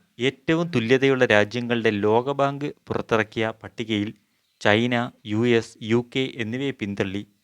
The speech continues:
ഇന്ത്യ നാലാം സ്ഥാനത്തെത്തി. ഇന്ത്യക്ക് മുന്നിലുള്ളത് സ്ലൊവാക്യ, സ്ലൊവേനിയ, ബെലാറൂസ് എന്നീ രാജ്യങ്ങളാണ്. മോഷണം നടത്തിയാൽ ആഹ്ലാദം ലഭിക്കുന്ന ഒരു രോഗമുണ്ട്.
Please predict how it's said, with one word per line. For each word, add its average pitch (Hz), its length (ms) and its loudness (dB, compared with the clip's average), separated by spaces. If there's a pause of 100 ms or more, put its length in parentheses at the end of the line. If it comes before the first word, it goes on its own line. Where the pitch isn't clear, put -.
(120)
ഇന്ത്യ 113 420 -2
നാലാം 107 460 0
സ്ഥാനത്തെത്തി. - 680 -6 (460)
ഇന്ത്യക്ക് 107 280 0
മുന്നിലുള്ളത് 107 600 0 (280)
സ്ലൊവാക്യ, 113 800 2 (240)
സ്ലൊവേനിയ, 110 840 -2 (300)
ബെലാറൂസ് 117 840 2
എന്നീ 104 240 -4
രാജ്യങ്ങളാണ്. 98 600 -4 (1900)
മോഷണം 165 540 2
നടത്തിയാൽ 135 400 -2
ആഹ്ലാദം 139 680 0
ലഭിക്കുന്ന 113 500 -4 (100)
ഒരു 104 100 -6
രോഗമുണ്ട്. 101 500 -4